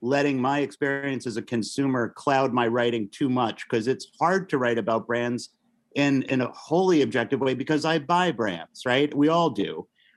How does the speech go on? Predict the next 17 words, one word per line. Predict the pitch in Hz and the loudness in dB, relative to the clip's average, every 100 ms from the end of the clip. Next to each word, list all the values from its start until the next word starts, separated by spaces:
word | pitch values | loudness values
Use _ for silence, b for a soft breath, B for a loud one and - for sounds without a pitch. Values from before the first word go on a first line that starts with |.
| b | b
Um, | 113 117 113 117 117 - | 0 2 2 2 -2 -4
so | - 160 | -2 0
I | 160 | 0
can't | - 202 202 | 0 -2 0
totally | 185 185 170 147 | 0 0 0 0
step | - 160 143 | 0 -2 0
outside | 131 117 147 127 | 0 -2 -2 -4
the | 107 | -4
circle. | - 135 123 98 | -4 -4 0 -2
However, | 95 143 147 175 165 123 110 101 b b _ | 0 0 2 2 2 0 0 -4 b b _
there's | 147 147 | 0 2
a | 151 | 0
lot | 135 143 165 175 | 0 2 2 2
of | 135 | 0
data | 143 131 117 110 | -2 0 -2 -2
out | 110 - | -4 -2
there, | 110 107 104 101 | -2 -2 -2 -4